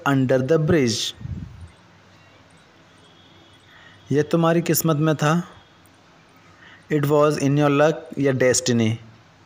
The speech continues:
दुखी मत हो।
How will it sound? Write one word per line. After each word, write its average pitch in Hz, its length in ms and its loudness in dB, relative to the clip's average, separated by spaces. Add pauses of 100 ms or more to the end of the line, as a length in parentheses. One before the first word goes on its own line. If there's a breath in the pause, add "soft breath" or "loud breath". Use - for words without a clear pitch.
(2750 loud breath)
दुखी 147 300 0
मत 156 260 0
हो। 120 220 0